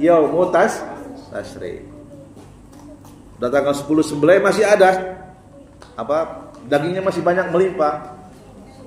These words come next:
Orang-orang sekitar sini sudah kenyang semua. Ya, nunggu orang-orang dari kampung lain datang ke sini. Supaya tidak gosok, supaya awet, dijem-, dijemur. Kalau di N T B namanya apa itu? Sapi yang dijemur.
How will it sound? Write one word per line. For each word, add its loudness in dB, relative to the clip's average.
Orang-orang 2
sekitar 2
sini -2
sudah 2
kenyang -2
semua. -4
Ya, -10
nunggu 6
orang-orang 2
dari 2
kampung -2
lain 0
datang 0
ke -4
sini. -6
Supaya 2
tidak -2
gosok, 4
supaya 0
awet, 2
dijem-, 0
dijemur. -12
Kalau 0
di 0
N -4
T -2
B 0
namanya -2
apa 0
itu? -4
Sapi -4
yang -2
dijemur. -4